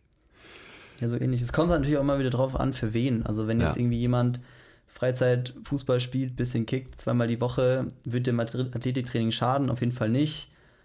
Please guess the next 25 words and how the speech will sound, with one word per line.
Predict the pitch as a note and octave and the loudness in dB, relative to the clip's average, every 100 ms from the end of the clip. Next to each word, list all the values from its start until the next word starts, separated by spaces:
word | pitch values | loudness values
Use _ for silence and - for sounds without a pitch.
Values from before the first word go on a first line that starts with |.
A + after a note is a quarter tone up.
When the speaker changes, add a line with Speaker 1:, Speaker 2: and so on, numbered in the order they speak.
| _ _ - | _ _ -6
Speaker 1:
Aber | A2+ A#2 A#2 A#2 A#2+ - _ _ _ - | 0 4 4 4 0 -8 _ _ _ -6
ja, | A#2+ A#2 B2+ | 0 2 4
wenn | A#2+ | 4
das | A#2 | 2
die | - B2 | -2 -2
einzigen | - B2+ B2+ B2 B2 B2 B2 | 0 0 2 4 4 4 0
zwei | - A#2+ A#2+ | -2 0 2
Sporteinheiten | A#2+ B2+ B2+ A#2+ A#2+ A#2+ | 0 0 2 2 4 2
sind, | A#2 B2 | 2 2
die | A#2+ | 2
der | A2+ | 2
macht | A2+ B2 | 0 0
die | - | -2
Woche, | A#2 B2 B2 | 0 0 0
dann | A#2 A2+ A2+ | 2 2 2
sollte | A2+ A2+ A2+ | 0 0 -2
die | A#2 | -2
Person | A#2+ A#2 A2+ | 0 0 0
kicken, | C#3+ - A#2+ B2 A2+ | -2 0 2 4 2
weil | A2+ A2+ | 2 0
das | A2+ A#2 | 0 -2
macht | A#2+ B2 | -2 -2
wahrscheinlich | B2 A#2+ | -2 0
mehr | A#2 A#2 | 2 2
Bock, | B2 C3+ | 0 -2